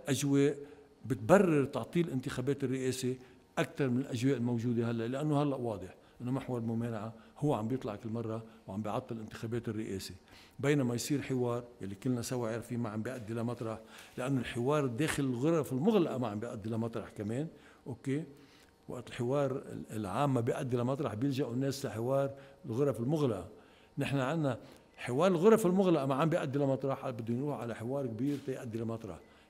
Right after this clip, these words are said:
يعني وقت قاعدين فريقين أو ثلاثة أو أربعة عم بيتفاوضوا وما عم بيقدروا يوصلوا لمطرح، إنه إيه بندعي عشرين شخص يقعدوا فوق ح-، حول طاولة تتباحث باسم رئيس جمهورية بمواصفات الرئيس، لك آخر بدعة، حتى نحكي بمواصفات الرئيس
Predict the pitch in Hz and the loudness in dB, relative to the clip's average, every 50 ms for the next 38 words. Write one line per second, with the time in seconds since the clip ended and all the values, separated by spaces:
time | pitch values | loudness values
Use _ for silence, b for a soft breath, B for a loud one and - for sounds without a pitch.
0 | B - 107 113 123 123 127 - - 127 110 113 117 139 131 - 127 117 123 120 | B -8 -6 -4 -4 -4 -6 -8 -10 -10 -8 -4 -2 -2 -2 -2 -4 -6 -6 -6
1 | 123 123 127 131 - 104 113 113 - 123 120 - 123 - - 135 123 113 104 110 | -6 -6 -8 -8 -8 -10 -12 -8 -8 -10 -8 -8 -12 -12 -10 -8 -8 -6 -6 -6
2 | 107 98 90 98 107 107 - - - 135 127 117 104 95 90 - B B B B | -8 -8 -6 -6 -6 -8 -8 -6 -4 -2 -2 -2 -4 -6 -8 -12 B B B B
3 | B 113 113 120 127 127 139 135 113 120 123 127 - - 120 117 113 113 113 113 | B -4 -4 -2 -2 -2 -2 -2 -2 -2 -2 -2 -2 -2 -2 -2 -2 -2 -2 -2
4 | 110 113 107 107 120 120 B B B B B B B - 131 143 151 180 180 180 | -4 -2 -4 -4 -4 -6 B B B B B B B -6 -4 -4 -2 -2 0 0
5 | 190 190 - 143 135 131 127 123 - 151 160 165 143 - 151 123 123 127 117 135 | 0 0 -2 -4 -8 -6 -6 -6 -6 -4 -2 -4 -2 -2 -4 -4 -4 -6 -4 -4
6 | 131 117 117 117 113 - 135 120 95 87 98 98 - - - 131 135 131 120 - | -4 -4 -4 -6 -6 -4 -6 -6 -6 -8 -12 -14 -14 -10 -6 -4 -2 -4 -4 -4
7 | - 143 131 127 127 127 127 B B B B B - 120 107 110 113 143 - - | -4 -2 -2 -2 -2 -4 -6 B B B B B -8 -6 -6 -4 -6 -6 -6 -6
8 | 120 - - 117 - 143 - 110 107 113 113 - 120 107 98 110 107 101 98 101 | -8 -8 -8 -10 -10 -8 -6 -6 -6 -6 -6 -4 -4 -4 -2 0 0 0 0 0
9 | 104 117 107 90 - - B B B B B B B B - 110 123 131 127 123 | 0 0 0 -2 -4 -10 B B B B B B B B -4 2 4 4 4 4
10 | 123 127 127 143 131 120 147 151 143 147 123 117 117 117 104 95 92 - - 120 | 2 2 0 -2 -4 -2 -2 -2 -2 -2 -2 -2 -2 -4 -6 -8 -8 -10 -10 -8
11 | 110 110 - - - 135 123 - - 113 107 107 107 104 87 78 B B B B | -10 -10 -10 -10 -8 -6 -6 -6 -6 -6 -6 -6 -6 -6 -8 -10 B B B B
12 | B B - 117 - 123 131 - - - 117 104 110 120 120 120 113 - 113 101 | B B -18 -10 -8 -8 -8 -8 -8 -12 -8 -6 -6 -6 -4 -6 -6 -8 -8 -6
13 | 127 127 123 - 117 117 107 101 101 | -6 -6 -6 -6 -6 -6 -6 -8 -10